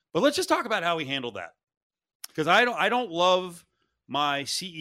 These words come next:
E O, my franchise quarterback to kinda be punching down. But it, going after a Ryan Clark who played in the N F L for a long time, maybe that's not punching down. Do you like that response, or was that immature?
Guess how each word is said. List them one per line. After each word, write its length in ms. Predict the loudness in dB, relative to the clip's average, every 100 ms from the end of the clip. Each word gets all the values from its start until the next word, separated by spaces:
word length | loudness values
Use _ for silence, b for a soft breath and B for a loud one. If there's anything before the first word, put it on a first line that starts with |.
| 0
E 40 |
O, 200 | 2 2
my 140 | -2 -4
franchise 460 | -6 -6 -4 -6
quarterback 500 | -4 -6 -4 -4 -6
to 100 | -12
kinda 220 | -10 -8
be 100 | -8
punching 420 | -12 -10 -10 -10 -6
down. 420 | -4 -2 -6 -8 _ _ _
But 240 | 0 2 0
it, 260 | -6 -6
going 260 | 0 2 2
after 300 | 0 0 -2
a 40 |
Ryan 220 | 0 -2 -2
Clark 220 | -4 -6
who 80 | -6
played 200 | -8 -6
in 80 |
the 120 | -6 -8
N 80 |
F 100 | -6
L 120 | -6 -6
for 100 | -6
a 60 |
long 180 | -6 -8
time, 320 | -6 -6 -6 -12 _ _ _ -8
maybe 160 | -4
that's 180 | -4 -4
not 160 | -6 -8
punching 260 | -10 -10
down. 220 | -10 -10 -6
Do 80 |
you 80 | 0
like 200 | 0 0
that 120 | -2
response, 400 | -4 -6 -6 -4
or 60 | -6
was 100 | -2
that 120 | -2
immature? 420 | -2 -6 -8 -12